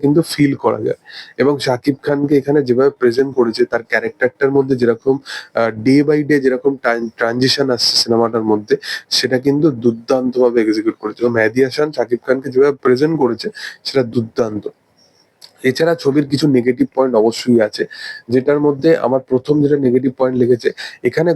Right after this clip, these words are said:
গল্পের যে ব্যাক স্টোরিটা, যেটা অবশ্যই ইদিকার দেখিয়েছে, সেটা কিন্তু দুর্দান্ত, আমি বলেছিলাম, এবং সেটাকে প্রপার ভাবে কিছু জায়গায় হোল্ড করে রাখতে পারেনি। যেমন একদম অন্তিম সময় যখন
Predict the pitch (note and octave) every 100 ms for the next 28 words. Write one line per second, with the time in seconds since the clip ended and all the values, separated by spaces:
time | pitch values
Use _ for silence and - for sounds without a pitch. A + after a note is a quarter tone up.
0 | B2 A#2+ B2 D3+ C#3 B2+ B2 A#2+ A#2 -
1 | - C#3+ C#3+ - - - - A#2+ B2 A#2+
2 | - A#2 B2 - B2 A#2+ B2 A#2+ A#2 -
3 | B2 A#2 A#2 B2 C3+ C#3 B2 A#2 A2+ G#2
4 | - - _ B2 A#2+ A#2+ A#2 - B2 D3
5 | - - - - B2+ D3+ E3 - - -
6 | C#3 E3+ D#3+ D#3 - _ _ _ C3 B2
7 | - D#3 D3+ D#3+ C#3+ C#3 D3 C#3+ C3+ C#3
8 | - _ - C3 C3+ D3 C#3+ A#2 - A2+
9 | G#2+ G#2 G#2+ A#2+ _ _ _ A#2+ C3 C#3
10 | C3 B2+ C#3+ B2+ B2+ A#2+ C#3+ D3 - B2+
11 | A#2 A#2 - - - A#2+ C3